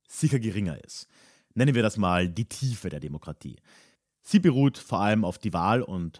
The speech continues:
Abwahl von Repräsentanten und Repräsentantinnen, was deutlich weniger machtvoll ist natürlich als das Abstimmen von konkreten politischen Beschlüssen und Gesetzen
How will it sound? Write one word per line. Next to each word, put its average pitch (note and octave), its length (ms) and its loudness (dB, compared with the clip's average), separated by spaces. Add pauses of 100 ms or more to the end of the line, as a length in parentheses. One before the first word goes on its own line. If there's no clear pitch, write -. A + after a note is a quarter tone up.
Abwahl G#2 400 -2
von F#2 180 -8
Repräsentanten C3+ 800 -6
und E2 340 -12 (140)
Repräsentantinnen, F2 840 -4 (520)
was A#2 440 2
deutlich C3 400 2
weniger B2 300 4
machtvoll F#2 380 -2
ist F2 120 -8
natürlich E2+ 480 -6
als F2+ 200 -6
das F#2 180 -6
Abstimmen A2 540 -2
von F#2+ 200 -6
konkreten A#2 580 -4
politischen G#2+ 440 -4
Beschlüssen G#2 360 -8
und F#2 120 -8
Gesetzen - 520 -6